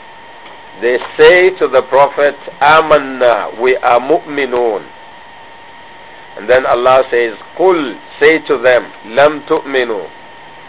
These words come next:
you are not yet mu'minun, ولكن قولوا أسلمنا, but say we have embraced Islam. So ulama say that if you have these two words occurring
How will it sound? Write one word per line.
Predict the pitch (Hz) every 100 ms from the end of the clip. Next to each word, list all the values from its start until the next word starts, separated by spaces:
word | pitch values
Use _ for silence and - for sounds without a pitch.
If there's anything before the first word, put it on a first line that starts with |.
| - - - - -
you | 120
are | 135 139
not | 143 175 175
yet | 165 151
mu'minun, | 131 143 190 175 175 165 160 143 123
ولكن | 131 151 165 - 147 -
قولوا | - 190 196 185 175
أسلمنا, | 151 - 151 160 156 131 107
but | 117 131 -
say | 165 170
we | 160 143
have | 139 131
embraced | 131 123 127 135 -
Islam. | 120 113 107 95 73 - - - - - - - - - - - - - - - - - - -
So | 123
ulama | 175 202 180 175 165 -
say | 127 131 135 147 - - - - -
that | 117 135 -
if | 214 214
you | 190 151
have | 165 175 175 160 - 127
these | 165 165 -
two | 165
words | 156 147 135 87 - - - - -
occurring | 131 - 165 170 170